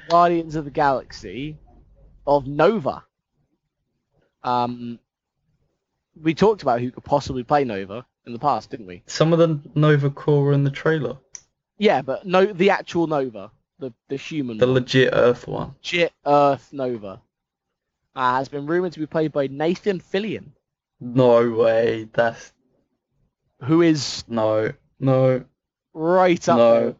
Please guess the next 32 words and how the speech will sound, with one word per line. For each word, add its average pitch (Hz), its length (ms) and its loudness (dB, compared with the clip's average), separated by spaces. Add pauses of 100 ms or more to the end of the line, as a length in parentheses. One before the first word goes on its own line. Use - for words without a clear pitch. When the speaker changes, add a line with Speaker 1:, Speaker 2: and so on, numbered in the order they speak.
(240)
Speaker 1:
my 135 80 -8
favourite 127 200 -10
actors. 107 580 -10 (560)
I 151 180 4
Speaker 2:
No. 110 200 -2
Speaker 1:
absolutely 151 1120 -4
love 135 480 0
Nathan 117 320 -4
Fillion 113 340 -8
as 107 100 -12
an 110 60 -12
actor. 107 220 -8
I 117 60 -4
think 123 160 -10
he's, 135 260 -10 (420)
he's 127 220 -6
truly 143 720 2
terrific. 117 720 -4 (1300)
Sam, 151 480 2
why 214 180 4
are 202 40 4
you 180 140 0
so 143 200 -4
against 117 460 -8
this? 104 360 -14
Speaker 2:
'Cause - 80 -10
he's 143 160 2
too 160 240 2
old. 165 420 2 (1700)
He's 160 180 2
in 190 80 4
his 165 240 2